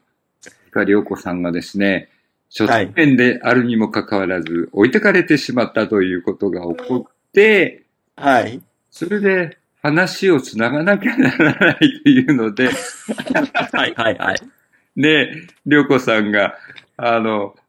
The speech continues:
Speaker 1: 「こんなのがありますけど」っていうので見せてくれたのがすごかったですよね、あれ。
Speaker 2: そうですね。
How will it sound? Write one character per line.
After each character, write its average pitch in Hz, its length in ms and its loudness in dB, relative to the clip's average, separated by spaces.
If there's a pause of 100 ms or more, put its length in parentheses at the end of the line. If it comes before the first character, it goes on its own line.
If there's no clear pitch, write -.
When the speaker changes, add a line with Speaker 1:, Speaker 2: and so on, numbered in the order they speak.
(100)
Speaker 1:
「こ 147 160 2
ん 143 40 2
な 170 120 2
の 170 120 0
が 143 120 2
あ 120 60 0
り 120 120 2
ま 120 160 2
す - 100 -8
け 127 160 4
ど」 110 200 2
っ - 40 -16
て 117 120 -2
い 113 280 0
う 104 280 -2
の 104 140 -8
で 110 160 -2
見 110 140 -4
せ 151 160 2
て 139 140 0
く 131 140 -2
れ 120 120 2
た 113 160 0
の 104 140 -2
が 98 120 0
す - 160 -8
ご 104 160 4 (260)
か 92 120 -4
っ - 200 -10
た 90 160 -2
で 85 120 2
す - 160 -6
よ 82 100 0
ね、 87 100 -2
あ 90 140 0
れ。 80 240 -2 (520)
Speaker 2:
そ 139 320 2
う - 20 -8
で 101 140 -10
す 127 140 -8
ね。 147 260 4